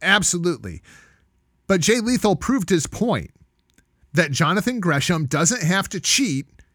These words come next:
to win. And then after the match, we get the code of honor. I can't help but wonder, Rick, does, did Jay Lethal just tap out for the sake of proving his point? Like, did he just feel like, "You know, Jonathan,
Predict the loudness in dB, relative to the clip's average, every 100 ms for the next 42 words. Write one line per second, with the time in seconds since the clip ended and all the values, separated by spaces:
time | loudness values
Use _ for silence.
0 | _ -12 -4 -2 0 -2 -2 -12 _ _
1 | _ _ _ _ _ _ _ _ _ _
2 | _ _ _ 0 2 2 0 0 0 2
3 | 0 0 2 2 2 0 -2 -4 -4 0
4 | 2 2 0 _ _ _ _ _ -2 0
5 | 4 4 4 4 2 2 2 0 2 2
6 | 2 0 0 0 2 2 0 -4 _ _
7 | _ _ _ 0 2 4 0 -4 _ -6
8 | -4 0 0 2 0 2 2 2 2 2
9 | 0 _ _ -8 2 2 4 4 2 0
10 | 0 2 2 0 -2 -4 -4 -4 -2 -2
11 | -2 -6 -8 -6 -6 -8 _ _ _ _
12 | _ _ _ _ _ _ _ _ _ -2
13 | 2 2 2 2 2 2 4 2 2 0
14 | 2 2 4 2 2 -2 -4